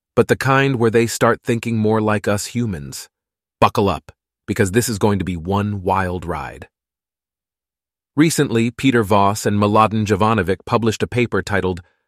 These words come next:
"Concepts is All You Need." A More Direct Path to A G I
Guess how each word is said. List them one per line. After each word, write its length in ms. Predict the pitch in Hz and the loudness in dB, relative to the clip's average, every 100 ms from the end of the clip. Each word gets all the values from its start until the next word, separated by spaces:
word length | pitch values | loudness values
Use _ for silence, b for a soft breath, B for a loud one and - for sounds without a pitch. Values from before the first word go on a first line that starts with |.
| _ | _
"Concepts 760 | - 131 135 - 123 - - - _ | 0 2 2 0 -2 -2 -10 -12 _
is 160 | 98 85 | -6 -2
All 260 | 107 110 113 | 0 2 2
You 140 | 101 104 | 0 -2
Need." 480 | 98 87 71 65 - _ _ | -2 -4 -8 -16 -20 _ _
A 60 | 101 | -2
More 240 | 101 107 | 2 2
Direct 460 | 101 95 101 - - | 2 2 0 0 -6
Path 320 | - 90 90 | -2 -2 -2
to 120 | - - | -6 -4
A 160 | 90 | -6
G 260 | 82 92 82 | -6 -6 -6
I 300 | 64 58 - | -8 -12 -18